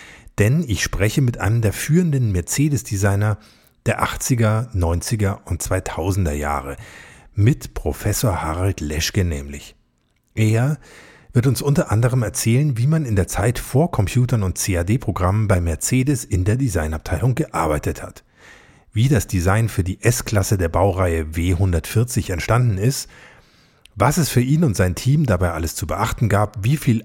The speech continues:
Aufwand tatsächlich getrieben wurde, bis am Ende dann ein finales Design verabschiedet werden konnte und warum der W hundertvierzig für ihn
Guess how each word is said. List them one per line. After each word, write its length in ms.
Aufwand 520
tatsächlich 440
getrieben 440
wurde, 280
bis 160
am 180
Ende 320
dann 260
ein 280
finales 540
Design 400
verabschiedet 640
werden 240
konnte 380
und 480
warum 520
der 200
W 160
hundertvierzig 680
für 100
ihn 440